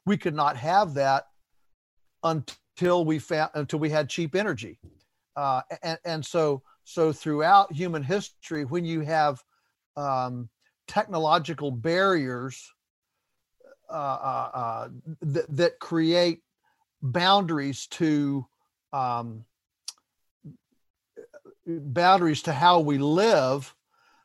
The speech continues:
th-, then you have a breakthrough of that. And, uh, and I, I think Chris's whole point, and it's so well, it, it's so perfectly stated, you're, you're really eloquent.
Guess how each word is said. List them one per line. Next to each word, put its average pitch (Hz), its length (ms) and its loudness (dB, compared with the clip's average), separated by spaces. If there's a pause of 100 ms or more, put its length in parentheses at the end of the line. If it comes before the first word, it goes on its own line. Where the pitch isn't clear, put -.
(220)
th-, 180 140 2
then 185 200 4
you 175 100 2
have 170 200 2
a 135 80 4
breakthrough 160 600 2
of 117 120 -4
that. 127 320 -4 (720)
And, 151 460 0 (240)
uh, 131 260 0 (840)
and 160 120 -4
I, 170 200 6
I 160 140 6
think 170 260 -2
Chris's 190 340 0
whole 151 260 2
point, 190 360 2
and 151 120 -2
it's 151 160 -6
so - 280 2
well, 170 440 2 (200)
it, 185 140 0
it's 180 160 -2
so 190 200 2
perfectly 202 500 0
stated, 156 600 0
you're, 143 340 -6
you're 143 160 -2
really 175 280 0
eloquent. 151 520 0